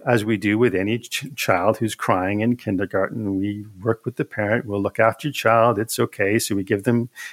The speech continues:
encouragement. Um, and usually they come in five minutes later, they stop crying and they're fine.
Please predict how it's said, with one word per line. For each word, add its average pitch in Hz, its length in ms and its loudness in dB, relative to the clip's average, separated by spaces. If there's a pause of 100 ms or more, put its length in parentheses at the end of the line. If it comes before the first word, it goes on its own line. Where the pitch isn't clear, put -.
(120)
encouragement. 113 840 2 (400)
Um, 101 460 -4
and 107 400 2
usually 113 840 2
they 101 180 -2
come 110 300 0
in 110 400 2
five 101 260 0
minutes 104 240 -4
later, 107 220 0
they 110 80 -2
stop - 300 0
crying 101 340 -2
and 101 120 -4
they're 107 120 -4
fine. 117 500 2